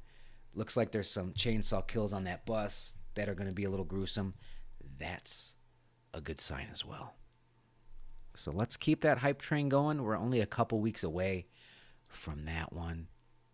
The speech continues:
And check out that trailer in its entirety and check out the Patreon for that O G breakdown.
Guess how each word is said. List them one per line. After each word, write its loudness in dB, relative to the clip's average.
And -10
check -6
out -2
that -2
trailer -4
in 12
its 12
entirety 4
and -4
check -4
out -4
the -10
Patreon -4
for 0
that 6
O 6
G 0
breakdown. 4